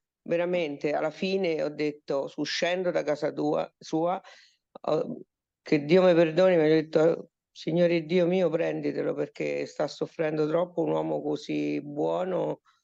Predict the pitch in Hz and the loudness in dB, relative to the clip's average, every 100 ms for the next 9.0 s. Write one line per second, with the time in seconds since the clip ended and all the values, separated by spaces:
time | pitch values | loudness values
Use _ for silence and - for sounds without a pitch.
0 | _ _ - 147 147 156 156 165 147 139 | _ _ -4 -2 -2 -2 0 0 -2 -4
1 | - 135 143 143 _ - - 151 147 170 | -6 -6 -6 -10 _ -14 -4 -4 0 0
2 | 170 156 156 151 147 - 143 139 139 135 | 2 2 2 2 -2 -4 -4 -2 -4 -4
3 | 135 139 _ _ _ _ _ _ _ - | -4 -6 _ _ _ _ _ _ _ -12
4 | 135 147 180 185 196 185 170 190 185 - | -12 -6 -2 -2 -4 -6 -4 -4 -4 -4
5 | 151 147 143 147 - 156 165 160 160 160 | -2 -2 -2 -2 -4 -4 -6 -4 -6 -4
6 | 175 160 143 160 160 165 160 156 170 175 | -2 -2 0 -2 -2 -2 -2 -2 -2 -2
7 | 156 147 143 156 170 175 185 180 151 147 | -2 -6 -4 -2 0 -2 -2 -4 -4 -6
8 | - 185 175 170 170 165 165 180 156 | -6 -4 -4 -4 -6 -4 -2 0 -2